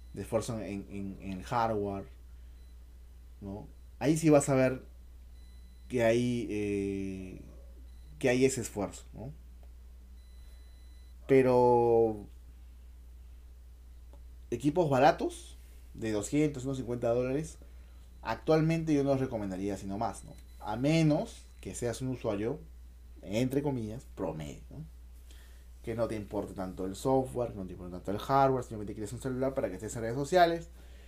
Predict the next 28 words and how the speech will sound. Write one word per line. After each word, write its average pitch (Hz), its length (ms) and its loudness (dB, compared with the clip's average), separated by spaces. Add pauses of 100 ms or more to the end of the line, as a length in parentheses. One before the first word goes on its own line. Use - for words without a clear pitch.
(380)
para 104 160 -8
que 98 80 -4
whatsappees, 170 840 4
para 110 220 2
que 104 60 -6
estés 123 300 -8
checando 127 360 -2
en 139 100 -2
Facebook, 156 540 0 (540)
para 117 100 -6
que 110 160 0
estés 131 80 2
stalkeando 131 400 0
a 135 60 2
tu 147 160 4
ex, 175 260 2
¿no? 170 140 -6 (500)
En 113 160 -8
Twitter, 202 440 4 (160)
<laughs> 117 140 0
o 147 80 6
en 135 140 4
Facebook, 180 380 8
o 123 60 2
en 131 140 2
Instagram, 175 380 0
donde 127 100 -4
sea. 202 240 -4